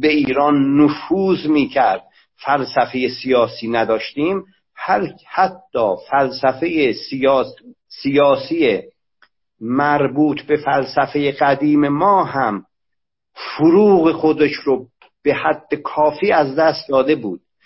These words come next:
و ما دیگه با فلسفهٔ سیاسی مواجه نیستیم. برای همینه که در همهٔ این دوره‌های متعدد تا آستانهٔ مشروطه که ما با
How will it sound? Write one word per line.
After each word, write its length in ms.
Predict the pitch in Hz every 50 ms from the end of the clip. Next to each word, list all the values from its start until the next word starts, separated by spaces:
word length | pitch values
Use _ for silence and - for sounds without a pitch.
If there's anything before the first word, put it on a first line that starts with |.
| _ _ _ _ _ _ 101 104
و 600 | 117 123 123 123 127 135 139 143 151 151 151 - - - -
ما 380 | 113 113 110 113 127 147 165 165
دیگه 220 | 151 139 131 147
با 160 | 151 143 135 123
فلسفهٔ 720 | - - 135 127 113 - - 123 113 - 127 120 123 113 - -
سیاسی 460 | 117 120 123 120 117 113 113 - 156 160
مواجه 540 | 147 127 120 120 123 117 117 135 135 117 117
نیستیم. 560 | 120 139 170 175 - - - 170 165 170 175 170 - _ _ _ _ _ _ _ _ _ _ -
برای 360 | 113 113 127 156 175 185 180
همینه 460 | 160 117 160 185 196 190 170 143 120 104
که 360 | - - 104 92 87 85 - _ _ _ _ _ _ _ _ _ _ _
در 200 | - 120 117 120
همهٔ 400 | 120 117 - - 131 131 135 165
این 520 | 190 190 196 190 - 185 180 175 170 156 - - _ _ _ _ -
دوره‌های 640 | 147 156 156 143 139 139 135 135 151 156 151 147 143
متعدد 720 | 139 131 135 - 135 117 117 113 - - 120 117 117 - -
تا 180 | 127 127 - - 120 123 - - -
آستانهٔ 680 | 131 131 120 120 - - - 127 123 123 131 151 175 170
مشروطه 720 | 156 143 127 117 - - 117 110 98 - 113 101 90 - _ _ _ _ _ _ _ - -
که 100 | - 139
ما 220 | 147 160 175 180
با 200 | 175 175 170 143